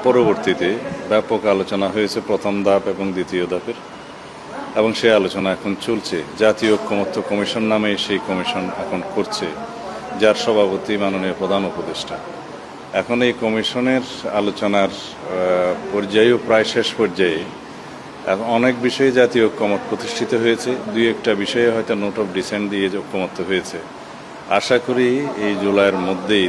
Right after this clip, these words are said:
তিরিশ তারিখের মধ্যেই সেটা, আহ, জাতীয় সনদ বা জুলাই সনদ যাই আমরা বলি,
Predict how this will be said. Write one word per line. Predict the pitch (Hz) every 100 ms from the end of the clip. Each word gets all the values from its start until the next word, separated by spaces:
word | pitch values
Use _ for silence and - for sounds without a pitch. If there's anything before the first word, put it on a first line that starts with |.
| -
তিরিশ | 101 104 -
তারিখের | 101 95 101
মধ্যেই | 95 85 98 101
সেটা, | - 92 98 95 87
আহ, | - - - - - 104 95 92 90
জাতীয় | 110 - 104 95
সনদ | 113 110 104 - - - 90 87
বা | 107 113
জুলাই | 95 98 98 92
সনদ | 98 92 82
যাই | 101 110
আমরা | 98 95
বলি, | 92 90